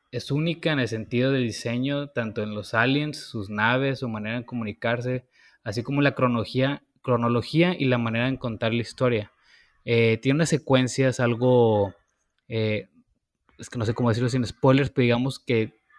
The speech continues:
lo que ves puede interpretarse de diferentes maneras y puede estar contándote cosas diferentes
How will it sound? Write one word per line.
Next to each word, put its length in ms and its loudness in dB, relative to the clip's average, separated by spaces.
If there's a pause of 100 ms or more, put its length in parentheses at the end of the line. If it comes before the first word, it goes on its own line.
(220)
lo 220 0
que 160 10
ves 600 6 (1000)
puede 280 10
interpretarse 760 4
de 20 6
diferentes 380 2
maneras 540 4
y 60 4
puede 420 4
estar 440 -2
contándote 840 0
cosas 680 0 (680)
diferentes 1040 0